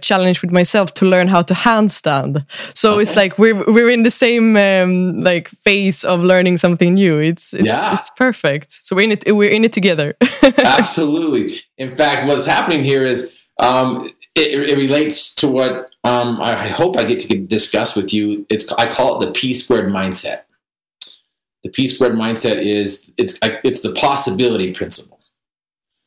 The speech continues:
Speaker 2: And so it's the possibility principle. And what happens, it comes from the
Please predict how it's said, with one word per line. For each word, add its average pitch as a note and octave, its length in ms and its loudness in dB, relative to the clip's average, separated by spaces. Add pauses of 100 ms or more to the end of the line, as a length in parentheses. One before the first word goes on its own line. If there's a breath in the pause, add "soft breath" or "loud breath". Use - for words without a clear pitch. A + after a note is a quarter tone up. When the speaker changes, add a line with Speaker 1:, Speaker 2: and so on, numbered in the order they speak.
(240)
Speaker 2:
And - 140 -6
so A2+ 220 -2
it's - 120 -4
the - 140 -6
possibility B2+ 640 -2
principle. A2+ 380 -2
And A2 80 0
what A#2 140 -2
happens, C3 380 -2
it G2+ 160 -6
comes C3+ 260 0
from A#2 460 -2 (300 loud breath)
the A2 520 -2